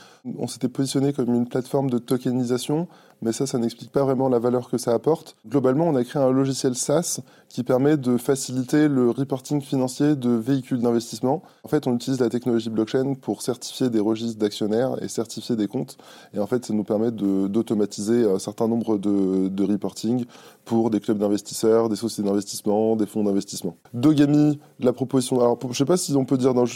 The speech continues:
dans le jeu vidéo qu'il a une proposition de valeur, mais l'idée était de créer un jeu fun,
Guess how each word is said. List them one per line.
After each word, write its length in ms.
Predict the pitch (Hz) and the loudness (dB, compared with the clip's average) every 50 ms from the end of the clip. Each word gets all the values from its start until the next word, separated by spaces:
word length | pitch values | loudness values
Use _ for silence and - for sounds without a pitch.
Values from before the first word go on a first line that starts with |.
| - - | -6 -4
dans 100 | 123 120 | -2 0
le 60 | 120 120 | 0 2
jeu 80 | 123 | 0
vidéo 320 | 120 120 117 123 127 131 127 | 0 0 2 2 4 2 2
qu'il 160 | 127 - 113 | 2 0 2
a 20 | 110 | 2
une 100 | 110 107 | 2 0
proposition 420 | 113 107 - 113 113 - 120 120 | -2 -2 -2 -2 -2 0 0 2
de 40 | 117 | 2
valeur, 300 | 127 139 151 156 151 143 | 4 4 6 4 4 4
mais 180 | 135 117 113 - - - - - | 2 2 0 0 -4 -12 -12 -6
l'idée 280 | 113 117 117 135 143 | -6 0 2 4 4
était 200 | 135 135 - 139 | 4 4 2 2
de 140 | 131 117 117 | 2 2 2
créer 280 | 113 - - 139 139 139 | 0 2 2 4 4 4
un 240 | 120 120 127 123 117 | 4 4 2 2 2
jeu 280 | 110 131 135 139 156 - | 2 2 2 2 2 0
fun, 460 | - - - 135 143 160 165 151 117 | -2 0 2 4 4 6 4 2 2